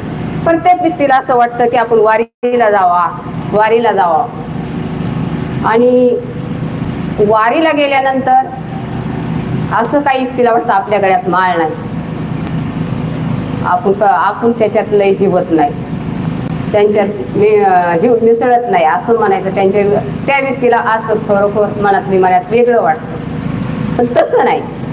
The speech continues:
बरं का. तिथं असं आहे म्हणले, "होय होय वार करी पाहे पाहे पंढरी." हम्म. पाहे, "होय होय वार करी पाहे पाहे पंढरी."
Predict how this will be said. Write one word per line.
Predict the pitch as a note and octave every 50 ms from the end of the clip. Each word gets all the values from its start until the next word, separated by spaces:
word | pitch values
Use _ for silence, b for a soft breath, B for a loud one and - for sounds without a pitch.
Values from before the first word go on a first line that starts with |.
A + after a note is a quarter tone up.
| - - - - - - -
बरं | - A#3+
का. | A#3+ - - - - - - - - - - - - - -
तिथं | B3+ B3 C4
असं | C#4 C#4+ - - -
आहे | A3 F#3+
म्हणले, | F#3 F3 E3 E3 D#3+ E3 - - - - - -
"होय | D#4 F4
होय | F4+ F4+ F4 F4+ F4 F4 E4 E4 D#4+ D#4+
वार | D#4 D4+ D4+ D4+ D4+ D4+ D4
करी | D4+ D4+ C#4+ C#4+ C#4+
पाहे | - C#4+ C4 B3 A#3+ C4 B3
पाहे | B3 B3+ A#3 A#3 A#3 A#3
पंढरी." | A#3 A#3 A#3 A3 A3 G#3+ G#3 G3 D#3+ E3 - - - - - - - - - - - - - - - -
हम्म. | D3+ D3+ C#3+ C3+ B2 - - - - - - - - - - - - - - - - - - - - -
पाहे, | C#4+ C#4 C4 D4 E4
"होय | D#4+ - - - - C#4+ F4 F4+ F#4 F#4 -
होय | E4 E4 D4+ D4
वार | C#4+ C#4 C4+ C4+ C4 C4 B3
करी | B3 B3+ A#3+ B3
पाहे | B3 B3 A3+ A3 A#3+ A#3+ A#3
पाहे | A#3+ A3 G#3
पंढरी." | G3+ - G#3 G#3 G#3 G3 F#3 E3